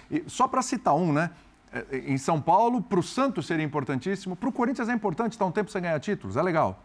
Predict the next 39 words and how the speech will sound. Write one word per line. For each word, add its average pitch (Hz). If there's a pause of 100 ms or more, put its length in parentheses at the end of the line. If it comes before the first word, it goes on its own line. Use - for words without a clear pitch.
é -
legal. 131 (540)
Pro 220
São 202
Paulo 233
é 226
mais 214
importante 196
pro 190
Carpini, 147
pro 214
Palmeiras, 160
depende 139
como 196
vai 190
ser 196
a 196
final. 139
Se -
ele 139
perder 139
a 135
final 117
pra 120
um 127
Corinthians, 123 (320)
uns 87
dois, 127
três 120
a 107
zero, 147
aí 143 (640)
já 104
fica 151
aquela, 151
aquele 143
sabor 143
meio 160
amargo. 101